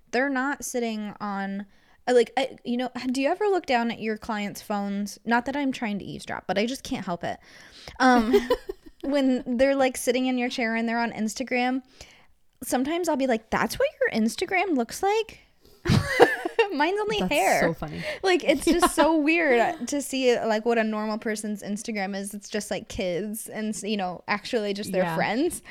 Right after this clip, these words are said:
Speaker 1: I'm like, "Oh, I don't even know if I actually see my real friends' stuff on my Instagram. I only see hair." <laughs>
Speaker 2: That's so funny and so true. I know. I noticed that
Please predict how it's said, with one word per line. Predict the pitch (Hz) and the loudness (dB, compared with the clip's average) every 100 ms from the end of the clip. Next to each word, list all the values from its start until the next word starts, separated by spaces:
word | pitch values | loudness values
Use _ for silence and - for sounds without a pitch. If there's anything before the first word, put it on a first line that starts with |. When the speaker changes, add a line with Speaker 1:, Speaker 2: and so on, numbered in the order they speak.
| - | -14
Speaker 1:
I'm | 330 | -4
like, | 254 247 - | 0 0 2
"Oh, | 330 262 | 4 4
I | 202 214 | 4 4
don't | 453 403 | 2 0
even | 349 311 | 0 2
know | 277 | 2
if | 302 | 0
I | 262 | 0
actually | 262 - 254 | 0 0 0
see | 262 269 | 0 0
my | 254 196 | -2 0
real | 202 208 | 0 -2
friends' | - 196 214 214 220 - | -2 -2 -2 -2 -4 -10
stuff | - - - 233 | -8 -2 -2 -2
on | - 208 | -4 -4
my | 190 | -4
Instagram. | 190 220 202 180 165 185 | -4 -6 -6 -4 -4 -6
I | 190 | -6
only | 208 202 | -6 -6
see | - 214 | -4 -4
hair." | 190 120 254 - - - | -2 -2 -4 -6 -10 -6
<laughs> | 320 - - | -6 -8 -12
Speaker 2:
That's | 190 196 - | -6 -6 -6
so | - 202 | -2 0
funny | 190 208 180 | 0 -2 -2
and | 185 190 | -2 -4
so | - 196 185 | -2 0 0
true. | - 170 147 | -2 -4 -2
I | 190 | -2
know. | 190 | -2
I | 180 | -2
noticed | 180 190 190 185 | -2 -2 -4 -4
that | 185 175 | -4 -4